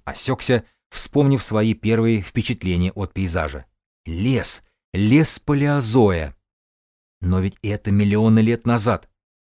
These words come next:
Точнее, двести сорок миллионов лет – если в качестве эталона измерения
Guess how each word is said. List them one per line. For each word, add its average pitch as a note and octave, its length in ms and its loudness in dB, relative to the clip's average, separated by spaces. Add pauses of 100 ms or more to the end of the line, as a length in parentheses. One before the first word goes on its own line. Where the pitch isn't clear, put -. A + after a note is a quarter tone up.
(200)
Точнее, C3+ 540 0
двести A#2 340 -2
сорок A#2 400 -2
миллионов A2+ 440 2
лет – F#2 240 -4 (320)
если A2 240 -2
в - 100 -8
качестве G#2 480 -2
эталона G2 460 0
измерения A2+ 560 2